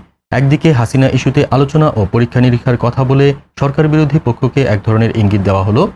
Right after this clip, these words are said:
অন্যদিকে জনগণের ম্যান্ডেটের কথা বলে আওয়ামী লীগ বিরোধী নতুন সরকারকেও আশ্বস্ত করা হলো। আসলে এই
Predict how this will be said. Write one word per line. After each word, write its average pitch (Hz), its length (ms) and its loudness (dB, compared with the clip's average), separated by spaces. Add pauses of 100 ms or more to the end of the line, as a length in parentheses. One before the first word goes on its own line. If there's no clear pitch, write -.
(300)
অন্যদিকে 180 380 2 (380)
জনগণের 156 440 2
ম্যান্ডেটের 120 440 0
কথা 123 200 -2
বলে 123 180 2 (160)
আওয়ামী 143 220 2
লীগ 147 220 0
বিরোধী 131 240 2 (100)
নতুন 101 240 -2
সরকারকেও 127 440 -2 (140)
আশ্বস্ত - 280 -2 (100)
করা 101 180 0
হলো। 101 140 0 (500)
আসলে 170 280 0 (100)
এই 139 60 0